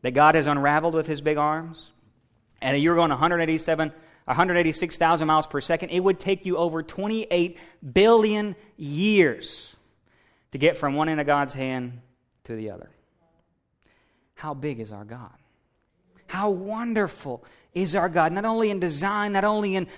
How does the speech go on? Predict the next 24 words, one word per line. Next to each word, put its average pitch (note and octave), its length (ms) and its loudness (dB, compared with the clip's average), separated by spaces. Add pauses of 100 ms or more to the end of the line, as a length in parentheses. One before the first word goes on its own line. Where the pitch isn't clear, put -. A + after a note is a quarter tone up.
(100)
uh, E3 140 0
power, G#3 560 2 (180)
but, G3+ 160 4
Lord, A#3 240 6
in, G#3 200 -4
in, G#3+ 180 -2
in G3+ 400 -4
size. A3 1000 -2 (1160)
It, G3+ 180 -4
the G#3 100 6
Bible G3 460 6
says G3+ 260 2
in F#3 80 -2
Psalms G#3 340 2
one G3 200 0
thirty-nine F#3 500 2
that F3+ 140 0
such - 480 2
knowledge G3 480 4
is F3+ 240 -2
too G3 840 2
wonderful D3+ 760 0
for A#2+ 200 -8
me. A2+ 340 -8